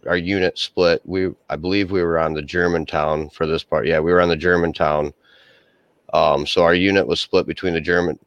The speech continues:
Germantown. Two seven was split between the Germantown, the Essex, and the Denver. And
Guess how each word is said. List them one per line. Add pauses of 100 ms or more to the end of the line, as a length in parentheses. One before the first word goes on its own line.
Germantown.
Two
seven
was
split
between
the
Germantown,
the
Essex,
and
the
Denver. (880)
And